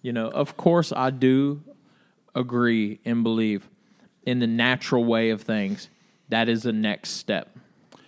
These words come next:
But we're talking about a five-year-old here. I believe that what happened to her Sunday evening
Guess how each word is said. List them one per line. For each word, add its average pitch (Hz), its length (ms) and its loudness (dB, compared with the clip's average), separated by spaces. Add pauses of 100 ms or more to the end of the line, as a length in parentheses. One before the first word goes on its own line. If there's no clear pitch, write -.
(240)
But 139 120 0
we're 170 120 2
talking 156 300 2
about 123 180 2
a 107 60 -2
five-year-old 104 640 -4
here. - 260 -14 (1040)
I 156 520 4 (840)
believe 131 680 2
that 123 120 0
what 120 260 0
happened 120 560 -6
to 180 240 2
her 175 300 0 (1300)
Sunday 156 540 0
evening 165 460 0